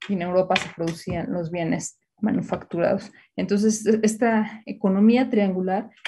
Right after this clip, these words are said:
es un ejemplo de este proceso de acumulación original,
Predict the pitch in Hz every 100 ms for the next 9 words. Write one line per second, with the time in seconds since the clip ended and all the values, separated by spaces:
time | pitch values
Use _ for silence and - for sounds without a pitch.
0 | - 196 - 196 196 208 202 196 185 185
1 | - - 185 180 - 208 220 - _ -
2 | 180 175 190 185 180 175 - 185 180 -
3 | 185 170 - - 156